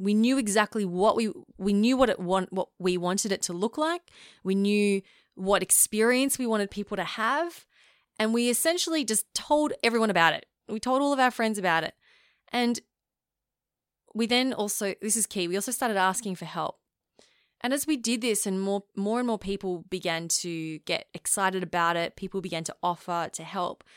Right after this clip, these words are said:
Um, we had friends rope in other people who were then able to help us and give us really invaluable, uh, support. And at the end of it, looking around at the festival, I thought to myself, "I can't,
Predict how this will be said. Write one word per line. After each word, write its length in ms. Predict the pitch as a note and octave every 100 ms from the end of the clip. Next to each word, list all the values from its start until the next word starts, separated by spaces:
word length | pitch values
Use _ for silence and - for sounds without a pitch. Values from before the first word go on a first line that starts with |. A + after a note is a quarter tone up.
| - _ _
Um, 320 | F3 E3+ E3+
we 140 | F#3+ F#3+
had 160 | F#3+
friends 380 | E3+ G#3 F#3 F3
rope 280 | F3 F3 E3+
in 120 | F#3
other 220 | E3 E3+
people 640 | F3 F#3+ F#3 G3 F#3 F3+ F3+
who 140 | F3+
were 80 | E3+
then 160 | E3+ E3
able 200 | E3+ F3
to 60 |
help 340 | D#3 - F3 F3+
us 420 | E3+ E3+ - - _ _ _
and 160 | F3+ F3
give 120 | F3
us 140 | D#3+
really 480 | F#3 F#3+ F#3 E3+ -
invaluable, 880 | E3 D#3 D#3+ D#3+ D#3+ D#3+ D#3 D#3 - _ _ E3
uh, 160 | D3+
support. 580 | - E3+ - F3 E3 - - _ _ _ _ _ _ -
And 260 | F#3+ F#3+ - _ _ _
at 140 | A3+ A3+
the 120 | A3
end 200 | G#3+ A3+
of 100 | F#3
it, 160 | F3 G#3
looking 260 | A3 A3+
around 300 | F#3 F#3 F#3+
at 80 | F#3
the 60 | -
festival, 440 | F#3+ - F#3 E3+
I 100 | E3
thought 200 | - E3
to 100 | -
myself, 280 | F#3+ F#3 -
"I 120 | G#3+
can't, 400 | A3+ - C4 C4